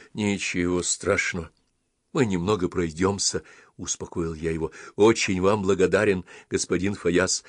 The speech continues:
от всего сердца». Он наклонился ко мне поближе. «Можно мне вам сказать кое-что?» «Конечно». Лицо его скрывали сумерки,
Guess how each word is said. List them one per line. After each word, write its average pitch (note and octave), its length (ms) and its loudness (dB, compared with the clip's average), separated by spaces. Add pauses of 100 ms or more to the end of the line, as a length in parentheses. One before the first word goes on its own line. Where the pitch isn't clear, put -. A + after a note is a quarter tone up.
(160)
от A#2 160 0
всего G2+ 400 2
сердца». - 560 2 (880)
Он F2 180 -8
наклонился E2+ 580 -4
ко E2 100 -10
мне E2 100 -12
поближе. D#2 460 -16 (840)
«Можно F#2+ 420 0
мне A3+ 200 0
вам A3 180 4
сказать E2 480 0
кое-что?» D2+ 600 -6 (1160)
«Конечно». G2 540 -8 (680)
Лицо F2+ 580 -4
его F2 300 0 (460)
скрывали F#2+ 720 -2
сумерки, F2+ 840 -8